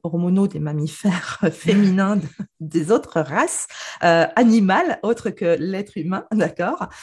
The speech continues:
Mais en tout cas, nous, on, les femmes, on a ce rythme, euh, cyclique qui est lié à la Terre. D'ailleurs, on dit, euh,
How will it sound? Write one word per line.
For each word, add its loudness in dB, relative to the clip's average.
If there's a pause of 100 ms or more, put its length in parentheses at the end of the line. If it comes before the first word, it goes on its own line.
(240)
Mais -4
en -2
tout -12
cas, 0
nous, 2 (300)
on, -2
les 0
femmes, -4 (120)
on -2
a 0
ce -8
rythme, -4
euh, -4
cyclique -8
qui 0
est 2
lié -2
à -4
la -4
Terre. 0
D'ailleurs, 0
on 0
dit, -6 (240)
euh, -2